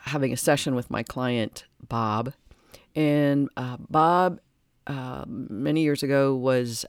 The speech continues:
alcoholic and was not available to his children and his family, and he ended up divorcing, and his children haven't spoken with him for about eleven years. He's been sober and recovering and doing a lot of personal work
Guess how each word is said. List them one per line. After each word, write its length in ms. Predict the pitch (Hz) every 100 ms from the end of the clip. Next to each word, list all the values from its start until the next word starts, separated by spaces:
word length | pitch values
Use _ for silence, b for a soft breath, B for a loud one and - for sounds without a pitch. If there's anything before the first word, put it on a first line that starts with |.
| -
alcoholic 640 | 123 127 120 127 156 - -
and 560 | 123 120 117 123 117 -
was 340 | 120 123 -
not 200 | 123 123
available 520 | 117 123 127 123 135
to 160 | - 131
his 120 | -
children 400 | - 135 127 139
and 140 | 135
his 160 | 135 143
family, 480 | - 117 127 156 185
and 600 | 131 131 131 127 131 131
he 240 | 131 135 131
ended 260 | 127 131
up 200 | 127 - _ -
divorcing, 600 | 127 131 127 - 139 139
and 120 | 127
his 160 | 123 -
children 400 | - 151 135 123
haven't 280 | 113 127
spoken 500 | - - 196 - 139
with 160 | 123 -
him 180 | 120 110
for 320 | - 113 110 B B B B -
about 260 | 131 123
eleven 320 | 123 123 123 123
years. 460 | 127 123 110 - B B B B B B B
He's 160 | - 156
been 180 | 160 151
sober 640 | - 165 170 175 180 185
and 380 | - 135 131 127
recovering 680 | 131 - 165 175 175 170 165 -
and 300 | 135 131 139
doing 240 | 131 131
a 80 | 127
lot 380 | 135 - 214 180
of 120 | -
personal 400 | 190 185 143 127
work 320 | 151 151 -